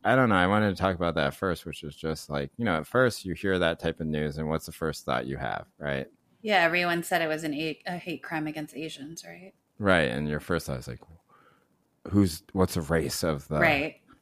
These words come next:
Speaker 1: of the
Speaker 2: right.
Speaker 1: shooter," right? And then it's strange because when the news happens and at the beginning, you know, the sheriff's department in L A just said their only description was male. They're like, "It was a male," and they didn't specify the race. And so then
Speaker 2: Mm-hmm.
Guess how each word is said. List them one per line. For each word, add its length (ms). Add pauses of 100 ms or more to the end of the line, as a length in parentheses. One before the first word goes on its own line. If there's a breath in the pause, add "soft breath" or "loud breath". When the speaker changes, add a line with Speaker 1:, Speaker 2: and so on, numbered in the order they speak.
(160)
Speaker 1:
of 140
the 60
Speaker 2:
right. 80
Speaker 1:
shooter," 460
right? 300 (240)
And 160
then 380 (420)
it's 180
strange 480
because 380
when 460 (380)
the 120
news 260
happens 460
and 100
at 120
the 40
beginning, 680 (340)
you 80
know, 240 (180)
the 300
sheriff's 320
department 500
in 80
L 180
A 120
just 220
said 240 (100)
their 160
only 140
description 500
was 200
male. 520 (100)
They're 100
like, 160
"It 60
was 160
a 60
male," 420 (640)
and 80
they 80
didn't 260
specify 580
the 100
race. 400
And 160
so 140
then 300
Speaker 2:
Mm-hmm. 80